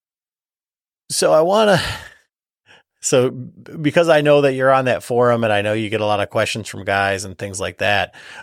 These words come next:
um, how about the flip side of that? How about the, how about the don'ts?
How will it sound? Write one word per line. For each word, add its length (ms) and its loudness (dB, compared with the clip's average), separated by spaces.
um, 420 -6
how 280 2
about 280 2
the 80 0
flip 380 0
side 300 0
of 80 -2
that? 180 -2
How 160 0
about 260 2
the, 300 0
how 260 2
about 260 2
the 80 0
don'ts? 720 -2